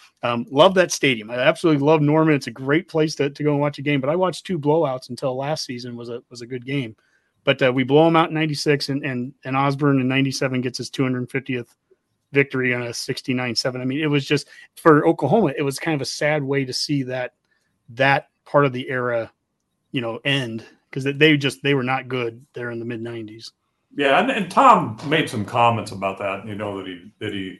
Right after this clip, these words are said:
Speaker 2: felt badly that, you know, the games got out of hand and that Oklahoma had sort of dropped it where it did. You know, I
Speaker 1: Mm-hmm.
Speaker 2: think,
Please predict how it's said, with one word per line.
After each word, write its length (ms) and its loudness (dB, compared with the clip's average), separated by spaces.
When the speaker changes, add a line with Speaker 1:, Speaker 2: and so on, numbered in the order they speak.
Speaker 2:
felt 300 -8
badly 560 -6
that, 200 -12
you 100 -14
know, 240 -10
the 120 -14
games 380 -10
got 240 -4
out 340 -6
of 80 -14
hand 380 -10
and 180 -16
that 120 -18
Oklahoma 580 -12
had 80 -18
sort 260 -8
of 120 -12
dropped 380 -6
it 100 -12
where 180 -8
it 140 -12
did. 360 -12
You 120 -16
know, 80 -14
I 60 -2
Speaker 1:
Mm-hmm. 200 2
Speaker 2:
think, 180 -8